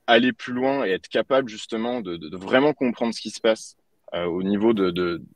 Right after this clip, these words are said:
des données qu'on utilise et qu'on sort, de comprendre et d'aller loin dans les insights, ça nous permet d'être encore plus informés. Et là, potentiellement, le parallèle, ce serait de se dire que l'appli, elle nous dit,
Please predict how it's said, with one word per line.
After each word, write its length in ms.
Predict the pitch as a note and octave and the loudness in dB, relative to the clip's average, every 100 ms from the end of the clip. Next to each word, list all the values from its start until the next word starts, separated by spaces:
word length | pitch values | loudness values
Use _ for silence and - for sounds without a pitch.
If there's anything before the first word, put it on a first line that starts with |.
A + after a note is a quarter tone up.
| - | -20
des 280 | D#2 F#2 G2 | -6 -2 6
données 260 | A2+ B2+ | 8 8
qu'on 180 | - A2 | 6 4
utilise 480 | G#2+ - A2 A#2+ G2+ | 6 4 4 4 2
et 60 | |
qu'on 180 | F2+ G2 | 2 0
sort, 380 | F#2+ B2 C3+ - | 4 6 6 4
de 140 | - F2 - | -8 -10 -2
comprendre 360 | B2+ A2+ C3 A#2+ | 0 2 2 4
et 60 | |
d'aller 220 | G2+ F#2 | 4 4
loin 160 | G2 A#2 | 4 4
dans 100 | A2+ | 4
les 180 | G2+ F#2 | 2 -2
insights, 360 | F#2 B2 C#3+ - - - - - | 0 4 4 2 -10 -20 -16 -16
ça 100 | - | -2
nous 120 | G#2 G#2 | 0 4
permet 280 | A2 A#2+ | 6 8
d'être 200 | B2+ G2+ - _ | 6 2 -4 _
encore 380 | A#2 A#2+ D#3+ - | 0 4 2 2
plus 240 | - B2+ | -4 0
informés. 400 | B2+ - A2 B2 | 0 2 0 2
Et 60 | D#3 | 4
là, 120 | A#2+ | 4
potentiellement, 540 | - G#2+ G#2 - A2 A#2+ | 2 -4 -8 -6 -4 -4
le 60 | |
parallèle, 340 | - F#2+ A2 C3+ | -4 -2 -2 -4
ce 140 | F#2+ | -8
serait 160 | - - | -12 -10
de 40 | |
se 60 | G2 | -6
dire 220 | G#2 - | -6 -6
que 80 | F#2 | -6
l'appli, 260 | F2+ - | -6 -4
elle 120 | C3 F#2+ | -2 -2
nous 60 | |
dit, 200 | F#2 C3 | -4 -4